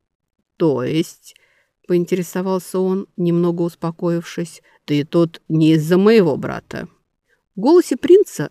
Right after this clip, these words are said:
даже на миг промелькнуло удовлетворение. Несмотря на всю неприятную ситуацию, ему пришлось по душе, что я не одна из ненормальных поклонниц Ленара.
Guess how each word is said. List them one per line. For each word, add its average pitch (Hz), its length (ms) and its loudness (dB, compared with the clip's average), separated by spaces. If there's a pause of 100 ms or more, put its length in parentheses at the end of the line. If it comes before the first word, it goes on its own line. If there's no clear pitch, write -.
даже 240 280 0
на 320 120 2
миг 240 280 2
промелькнуло 165 680 -4
удовлетворение. 175 1000 -8 (380)
Несмотря 208 480 -2
на 220 160 0
всю - 340 -6 (160)
неприятную 175 640 -2
ситуацию, - 840 -8
ему 151 280 -6
пришлось 208 400 -8
по 320 120 -8
душе, 320 340 -2
что - 200 -8
я 151 200 -4
не 160 140 -2
одна 156 300 -2
из 131 160 -8
ненормальных 143 600 -4
поклонниц 151 640 -8
Ленара. 147 560 -8